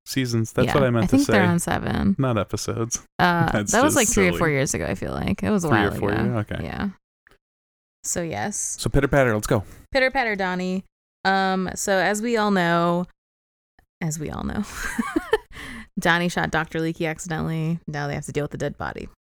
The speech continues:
Speaker 2: Fun.
Speaker 1: Mm-hmm.
Speaker 2: They move him from the trunk to the freezer.
Speaker 1: Mm-hmm.
Speaker 2: And that's that. They gotta figure out what to do with it from there.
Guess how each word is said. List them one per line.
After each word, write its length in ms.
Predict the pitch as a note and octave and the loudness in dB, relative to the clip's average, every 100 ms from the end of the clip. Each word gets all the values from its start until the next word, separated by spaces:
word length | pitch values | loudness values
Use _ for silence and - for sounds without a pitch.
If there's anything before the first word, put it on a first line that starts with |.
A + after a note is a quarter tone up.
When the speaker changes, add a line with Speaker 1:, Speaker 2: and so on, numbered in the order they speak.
| _ _ | _ _
Speaker 2:
Fun. 280 | - E2+ G3 _ _ - - | -6 -4 -6 _ _ -20 -2
Speaker 1:
Mm-hmm. 300 | A#2 C3+ D#3 | 0 0 0
Speaker 2:
They 120 | F3 | 0
move 200 | F#3 A3 | 0 0
him 140 | B3+ A#3 | 0 0
from 220 | A3 F3 | -2 -4
the 60 | D3+ | -4
trunk 300 | C4+ E4 - | -4 -4 -6
to 80 | F3 | -10
the 80 | |
freezer. 400 | E3+ C#4+ E4+ G4 G#4+ - _ _ _ _ A#2 | -4 -4 0 0 -2 -10 _ _ _ _ -2
Speaker 1:
Mm-hmm. 300 | G#2+ B2 D#3 - - | 2 0 -2 -8 -12
Speaker 2:
And 180 | F#3+ F#3+ | -6 -4
that's 200 | G#3+ A3+ | -2 -2
that. 300 | C#4+ D#4+ F#3 | 0 0 -2
They 100 | F#3 | -2
gotta 140 | G3 G3 | 0 0
figure 200 | A3 A3+ | 0 0
out 60 | |
what 80 | A#3 | -2
to 80 | A3 | 0
do 100 | F3+ | 0
with 140 | E3+ | 0
it 120 | D#3 | -4
from 180 | - F3+ | -4 -4
there. 200 | D#3+ F#3+ | -2 -4